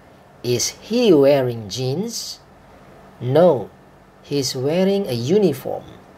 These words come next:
black pants and a blue shirt with long sleeves."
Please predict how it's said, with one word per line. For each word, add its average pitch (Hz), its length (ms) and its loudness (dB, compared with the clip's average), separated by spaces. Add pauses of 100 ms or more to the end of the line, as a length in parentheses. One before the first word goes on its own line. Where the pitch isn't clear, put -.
(160)
black 139 400 -2
pants 180 560 -4 (560)
and 135 160 -2
a 127 80 -2
blue 160 400 -2
shirt 180 720 0
with 131 160 -6
long 147 480 0
sleeves." 165 800 -4